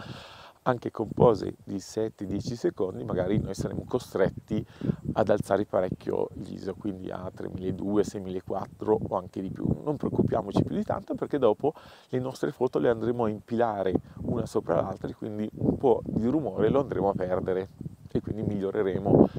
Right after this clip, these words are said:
la nostra immagine. E anche se dovessimo usare altre tecniche di post-produzione,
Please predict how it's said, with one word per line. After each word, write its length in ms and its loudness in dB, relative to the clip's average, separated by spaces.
la 120 -4
nostra 260 -6
immagine. 420 -6
E 80 -2
anche 340 -2
se 180 -20
dovessimo 400 -4
usare 240 2
altre 300 -2
tecniche 400 -4
di 80 -6
post-produzione, 960 -4